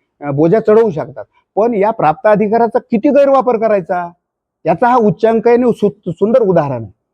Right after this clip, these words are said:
त्यामुळं माननीय जरे साहेबांनी यातले जे स्पेशल रिकव्हरी ऑफिसर आहेत, त्यांनी जी बेकायदेशीर कृती केलेली आहे, त्यांच्याबद्दल सुद्धा स्ट्रिक्चर्स पास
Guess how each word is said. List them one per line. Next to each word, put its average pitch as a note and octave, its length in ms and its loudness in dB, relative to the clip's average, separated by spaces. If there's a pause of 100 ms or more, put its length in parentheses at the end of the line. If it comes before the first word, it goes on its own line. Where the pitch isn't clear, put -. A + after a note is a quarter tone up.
(500)
त्यामुळं F#3+ 280 2
माननीय G3+ 320 2
जरे F3+ 220 2
साहेबांनी G3+ 460 2 (460)
यातले D3+ 280 2
जे G3 120 0
स्पेशल F#3 340 0
रिकव्हरी G3+ 320 2
ऑफिसर F#3 400 0
आहेत, C#3 100 -4 (360)
त्यांनी E3 260 -2
जी F3+ 160 0
बेकायदेशीर F#3 580 2
कृती G3+ 340 -2
केलेली F#3 280 0
आहे, D#3 200 -2 (340)
त्यांच्याबद्दल E3+ 560 2
सुद्धा F3+ 300 -2
स्ट्रिक्चर्स E3+ 400 -4
पास E3+ 180 -4